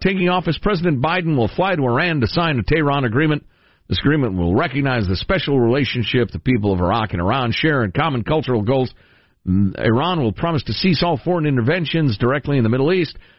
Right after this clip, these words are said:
We will lift all economic sanctions and have peace in our time. We'll pay reparations to the people of Iran. If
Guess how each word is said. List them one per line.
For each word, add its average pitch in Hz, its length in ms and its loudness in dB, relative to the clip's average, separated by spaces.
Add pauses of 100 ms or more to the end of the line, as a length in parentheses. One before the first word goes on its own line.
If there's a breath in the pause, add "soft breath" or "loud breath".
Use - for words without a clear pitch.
(140 soft breath)
We 104 80 2
will 104 120 2
lift 123 200 0
all 160 200 0
economic 117 380 -2
sanctions 160 640 0
and 101 100 2
have 107 300 0
peace - 360 0
in 107 140 0
our 95 120 0
time. 160 520 0
We'll 92 160 0
pay 104 160 2
reparations 120 680 0
to 110 60 0
the 92 60 -2
people 107 300 2
of - 40 0
Iran. 120 300 0
If 104 60 -2